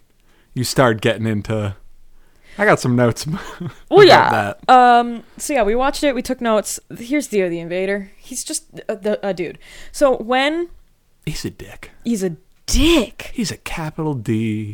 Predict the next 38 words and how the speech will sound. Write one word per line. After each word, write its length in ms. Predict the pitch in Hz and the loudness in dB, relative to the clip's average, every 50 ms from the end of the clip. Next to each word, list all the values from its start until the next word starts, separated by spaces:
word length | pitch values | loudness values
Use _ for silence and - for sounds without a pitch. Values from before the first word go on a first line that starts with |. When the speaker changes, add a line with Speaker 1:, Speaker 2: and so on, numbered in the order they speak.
| - | -8
Speaker 2:
He's 160 | - 320 359 | -8 -6 -6
a, 80 | 370 339 | -6 -8
just 340 | 349 320 - - - - _ _ _ _ - 214 185 | -10 -10 -10 -10 -10 -10 _ _ _ _ -20 -18 -16
gross. 560 | - 190 175 208 262 440 554 - - - - | -12 -6 -4 2 4 4 4 4 4 0 -4
Speaker 1:
Dick. 180 | - - 262 233 | -4 -4 -6 -6
Speaker 2:
He's 140 | 277 330 | -4 -2
a 40 | - 202 | -2 -2
vile 440 | 175 165 156 208 175 196 220 254 | -2 -4 -4 -2 0 0 0 0
person. 440 | - - 330 359 370 349 - 202 160 - - - - - - - _ _ | -2 -2 -2 -2 -2 -4 -6 -10 -12 -12 -18 -20 -20 -20 -20 -20 _ _
Um, 640 | - 254 254 247 240 233 220 208 190 185 180 175 - _ _ _ _ _ _ _ _ _ _ _ _ _ _ _ - | 0 2 2 4 2 2 0 0 -2 -4 -6 -10 -12 _ _ _ _ _ _ _ _ _ _ _ _ _ _ _ -2
even 220 | 269 302 311 285 | 0 0 2 2
that, 180 | 240 - 254 - - - - - - - - | 2 2 2 2 2 2 0 -2 -4 -6 -6
<laughs> 300 | - - - - - - | -8 -10 -14 -14 -6 -4
I, 80 | - 277 | -4 -4
c-, 120 | - - | -2 2
I 60 | - 311 | 2 4
don't 80 | 349 302 | 4 4
know 60 | 302 | 4
if 100 | 285 - | 2 2
I 60 | 262 | 2
can 120 | 262 269 254 | 0 0 0
make 200 | 247 208 214 170 | -2 -2 -2 2
that 220 | 180 233 311 - | 4 4 4 2
claim, 480 | - - 180 151 165 165 185 233 226 _ _ _ - - - - - - - - - - 262 220 | 0 -6 -6 -6 -6 -6 -6 -8 -10 _ _ _ -20 -20 -20 -20 -20 -20 -20 -20 -18 -16 -6 -2
given 220 | 247 233 190 196 196 | -2 0 0 0 -2
these 160 | 190 196 190 | -4 -2 -4
episodes. 640 | 185 180 208 - - - 196 202 269 277 - - - - - - - - - - - - - - - _ _ - - _ - - - - | -4 -4 -4 -4 0 2 2 2 2 0 -2 -8 -14 -16 -16 -12 -12 -12 -12 -14 -18 -20 -20 -20 -20 _ _ -20 -20 _ -20 -18 -4 0
Speaker 1:
What, 180 | 139 131 110 | 0 0 2
the 100 | - 123 113 | 2 0 -2
Dio's 340 | 104 101 120 123 123 127 123 | 0 0 2 2 4 6 6
Speaker 2:
That 60 | 277 | 6
Speaker 1:
a 20 | 294 | 6
Speaker 2:
he's 120 | 285 - | 6 6
a 40 | - | 2
person? 560 | - - - 233 233 254 - 269 302 339 349 - - - - - - - - - _ _ _ _ _ _ _ _ _ _ _ _ _ _ _ _ _ _ _ _ _ _ - _ _ _ _ _ _ _ - | 2 2 4 4 4 6 6 4 4 2 0 -8 -12 -20 -20 -20 -20 -20 -20 -20 _ _ _ _ _ _ _ _ _ _ _ _ _ _ _ _ _ _ _ _ _ _ -20 _ _ _ _ _ _ _ -2
That's 220 | - 254 254 - | -2 -2 0 -2
jumping 360 | - 262 233 202 214 196 180 | -2 -2 -2 -2 -2 -4 -6
ahead. 360 | 170 160 160 160 131 - - | -6 -8 -10 -10 -12 -14 -16